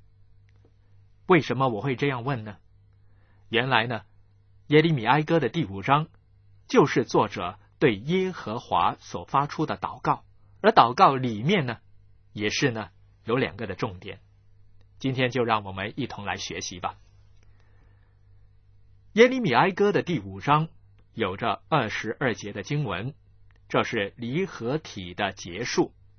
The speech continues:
但比较特别呢，每一节并不是用字母的顺序来做开首，所以呢，它又不是真正的离合体。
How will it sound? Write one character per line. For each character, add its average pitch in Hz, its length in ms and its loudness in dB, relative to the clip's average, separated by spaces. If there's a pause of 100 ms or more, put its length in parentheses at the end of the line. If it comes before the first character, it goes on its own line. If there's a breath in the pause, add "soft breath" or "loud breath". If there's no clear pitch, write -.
(760)
但 254 140 4
比 135 120 -4
较 180 140 4
特 185 240 4
别 123 180 2
呢， 147 140 2
每 113 120 0
一 160 160 0
节 117 600 0
并 165 220 -2
不 123 220 -2
是 151 180 0
用 156 240 0
字 214 340 -2
母 104 220 -6
的 113 140 -4
顺 143 400 0
序 - 400 -2 (420)
来 110 220 -2
做 110 240 0
开 - 260 0
首， - 240 -2 (880)
所 160 300 4
以 170 220 0
呢， 120 180 -6 (380)
它 233 360 6 (120)
又 202 200 6
不 135 220 0
是 165 220 4
真 208 280 0
正 151 220 0
的 107 220 0 (120)
离 123 300 -4
合 147 300 -8
体。 - 260 -12